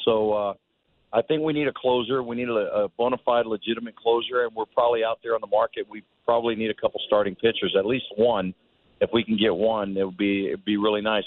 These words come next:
'cause if you look at our rotation, Merrill Kelly is gonna start making a rehab start here very soon. But with him and Zach Gallen at one two,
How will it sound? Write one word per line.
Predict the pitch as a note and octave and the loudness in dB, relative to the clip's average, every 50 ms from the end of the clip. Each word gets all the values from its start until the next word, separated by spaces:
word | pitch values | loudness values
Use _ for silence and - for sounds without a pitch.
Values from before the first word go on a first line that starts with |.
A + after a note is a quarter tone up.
| - - | -2 0
'cause | - A2+ G#2 F#2+ - - _ _ _ _ _ - | 0 0 0 0 -4 -14 _ _ _ _ _ -6
if | G#2+ - - | -4 -2 0
you | A#2 A#2+ | 0 0
look | B2 - | 2 2
at | - A#2+ | 2 2
our | A#2+ A#2 | 2 2
rotation, | A#2 A#2 A#2+ A#2 G#2+ - - A#2 A#2 A#2 - A2+ G#2 | 2 0 -2 -2 -2 -2 -2 -2 -2 -2 -4 -6 -2
Merrill | G2 A2 A2+ A#2 A#2 | 0 2 2 2 2
Kelly | - - - A#2+ A#2 A#2 A2+ A2 A2 | -2 0 0 2 2 2 0 -2 -4
is | G#2 G2 F2+ - - - _ _ _ _ _ _ _ _ | -6 -6 -8 -12 -20 -20 _ _ _ _ _ _ _ _
gonna | B2 A2+ G#2+ | -4 -2 -2
start | - - B2+ A2+ G#2 | 0 2 2 2 2
making | G#2 A#2 G#2+ - G#2+ | 2 -2 -2 0 -2
a | A2 | 0
rehab | G#2 G#2+ A#2+ A#2 A2+ A#2 A2+ A2 G#2+ G2+ - _ _ _ _ - - | 0 0 0 0 2 2 2 0 -2 -4 -8 _ _ _ _ -18 -4
start | - - C#3 A2+ G#2+ | 0 2 2 2 2
here | A2 A#2+ A#2+ A#2 A#2 A2 A2 G#2 | 2 0 0 2 0 0 -2 -2
very | G2 A2+ A#2 A#2 A2+ A2 - - - | -2 0 0 0 0 -2 -6 -4 -2
soon. | B2+ B2 A#2+ A2 | 0 0 0 2
But | G2 G#2 F#2+ | 0 0 0
with | E2+ G#2 G2+ | 0 -2 -2
him | - B2 B2+ B2+ | 0 0 0 0
and | B2 A2 | -2 0
Zach | - B2+ A#2+ A2 - | 0 0 0 0 0
Gallen | - A#2+ A#2+ A#2+ A#2+ A2+ | 0 0 0 0 0 0
at | A2 F#2+ F#2+ | -2 -4 0
one | G#2 A#2+ B2 A#2+ A2+ - - | 0 0 0 -2 -6 -6 -2
two, | C#3 C#3 C#3 C#3+ C#3 | -2 0 0 -2 -4